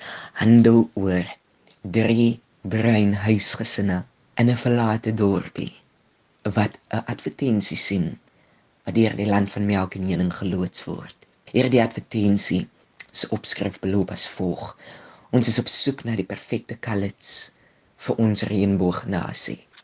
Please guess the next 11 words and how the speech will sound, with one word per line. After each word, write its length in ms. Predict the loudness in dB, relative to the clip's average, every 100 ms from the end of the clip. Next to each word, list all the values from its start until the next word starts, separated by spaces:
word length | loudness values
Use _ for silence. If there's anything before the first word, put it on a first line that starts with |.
| 0
En 260 | 2 2 -2
twee 380 | -2 2 4 2 -2 _ _
bruin 680 | -2 2 4 6 4 2 -2 _ _ -10
persone 640 | -4 -2 0 0 -2 -4 -2
is 180 | 0 2
nodig 680 | 2 2 2 0 -2 -12 -20 -20 -20 -4
om 140 | 2
hierdie 340 | 4 4 0 0
reënboognasie 840 | 2 4 2 -2 -4 -2 0 -2
te 100 | -4
vervul 500 | -8 -8 -6 -6 -6